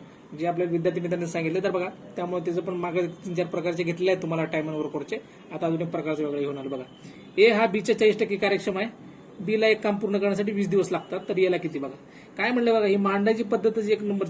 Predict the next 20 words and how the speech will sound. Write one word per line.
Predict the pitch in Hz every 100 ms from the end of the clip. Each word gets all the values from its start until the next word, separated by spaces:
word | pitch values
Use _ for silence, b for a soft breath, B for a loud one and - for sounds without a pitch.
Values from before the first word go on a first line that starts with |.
| 202
महत्वाची | 180 170 165 147
आहे. | 180
बघा, | 180 139 135 - - B B B B B -
ए | 202 233
हा | 202 190 285 - - -
बीच्या | 185 156 180 240 - 220 165 - -
चाळीस | 190 208
टक्के | 202 220
कार्यक्षम, | 196 175 170
म्हणजे | 165 175
बघा, | 180 151
समजा | 139 170 156
बी | 151 170
जर | 196 190
शंभर | 208 185 190
असला, | - 139 - -
तर |
ए | 170
किती | 185 185
असणार, | 175 190